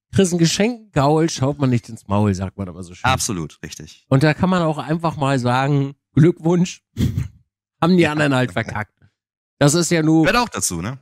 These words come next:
Speaker 1: Ja, das ist ja nicht dein Problem.
Speaker 2: Nee, absolut. Man gewinnt nicht immer, weil man der Beste ist, sondern weil die anderen einfach auch immer Pech hatten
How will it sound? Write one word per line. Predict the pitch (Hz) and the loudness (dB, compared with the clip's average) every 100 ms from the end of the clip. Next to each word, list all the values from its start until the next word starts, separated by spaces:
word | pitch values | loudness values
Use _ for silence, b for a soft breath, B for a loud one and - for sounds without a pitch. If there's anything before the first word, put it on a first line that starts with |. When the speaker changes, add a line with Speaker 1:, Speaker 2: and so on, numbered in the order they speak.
| - | -2
Speaker 1:
Ja, | 269 | -2
das | 277 - | 0 -4
ist | 311 | -2
ja | 311 | 0
nicht | 285 - | 0 2
dein | 214 156 | 2 2
Problem. | - 101 98 95 - _ _ _ _ _ _ | -2 -6 -4 -6 -10 _ _ _ _ _ _
Speaker 2:
Nee, | 90 - _ _ _ _ _ _ | -8 -8 _ _ _ _ _ _
absolut. | - - 143 - _ _ | -14 -8 -6 -6 _ _
Man | 110 | -6
gewinnt | 113 139 | -4 -4
nicht | 131 | -4
immer, | - 135 120 | -4 -2 0
weil | 120 | -2
man | 120 | -4
der | 110 | -6
Beste | 120 143 147 | -4 -2 -2
ist, | 131 - | -4 -4
sondern | 104 110 107 | -6 -8 -6
weil | 101 | -6
die | 95 | -6
anderen | 95 92 98 98 | -8 -12 -12 -16
einfach | - 95 | -16 -14
auch | 98 | -12
immer | 107 | -10
Pech | - 101 95 | -6 -6 -6
hatten | - 101 | -10 -14